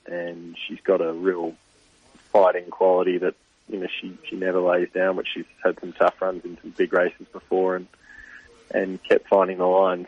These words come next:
So, um, you know, she's all the attributes of, you know, running a good race. You just obviously need a bit of luck in this sort of race. So,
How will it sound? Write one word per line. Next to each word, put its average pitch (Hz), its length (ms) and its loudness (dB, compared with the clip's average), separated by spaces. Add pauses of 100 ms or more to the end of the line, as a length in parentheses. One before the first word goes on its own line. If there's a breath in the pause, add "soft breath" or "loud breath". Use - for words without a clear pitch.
So, 90 280 2 (360)
um, 87 420 -12 (300)
you - 80 0
know, 98 80 2
she's - 200 -16
all 104 140 4
the 95 100 2
attributes 92 580 -4
of, 90 160 -4 (1040)
you 110 80 4
know, - 20 4
running 98 260 2
a 92 60 -2
good - 220 -2
race. 98 260 4 (140)
You - 80 -20
just - 140 -14 (140)
obviously - 280 -10
need 95 180 0
a 90 60 -2
bit 92 100 0
of 85 80 -4
luck 104 300 2
in 104 120 -2
this 95 180 -8
sort 104 120 -4
of 101 80 -2
race. 113 220 4 (160)
So, 98 180 0